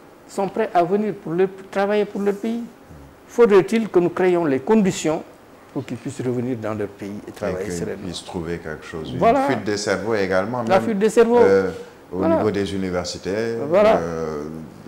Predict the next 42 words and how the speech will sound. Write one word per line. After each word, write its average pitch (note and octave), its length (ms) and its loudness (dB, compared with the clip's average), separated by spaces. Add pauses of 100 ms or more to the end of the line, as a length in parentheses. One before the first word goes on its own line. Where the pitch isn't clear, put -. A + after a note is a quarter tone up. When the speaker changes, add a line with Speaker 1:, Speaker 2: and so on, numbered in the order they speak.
(240)
Speaker 2:
dans, F2+ 120 -2 (180)
Speaker 1:
Est-ce, F#3 200 2
est-ce G3 140 4
que, G#3+ 60 4
est-ce F#3 260 4
Speaker 2:
dans F#3+ 120 8
Speaker 1:
que - 100 4
Speaker 2:
la A#2+ 100 10
Speaker 1:
c'est, - 80 -6
Speaker 2:
santé, A#2 520 0
Speaker 1:
est-ce B2+ 160 6
que - 80 4
c'est, A#2 100 6
Speaker 2:
pratiquement A#2+ 320 6
dans G#2 180 2
tous A#2 140 -6
les A2+ 100 4
Speaker 1:
est-ce C3 140 4
que F#3+ 40 6
Speaker 2:
secteurs. F#3+ 240 8
Speaker 1:
ces F#3+ 60 10
pays F#3 140 10
européens D#3+ 520 6
même D#3 300 2 (520)
qui E3 80 4
nous E3+ 120 6
créent E3+ 240 8
la D3 140 8
double D#3 400 4
nationalité D3 720 4
pour D3 200 -4
absorber C#3+ 460 4
nos, B2 260 2
nos, B2 200 -4
nos C3 120 -4
cadres, A#2+ 320 0
ils B2+ 120 -4
ne D3+ 60 0
devraient D3 300 6
pas C#3+ 180 2
nous C#3 100 -2
payer ? - 360 2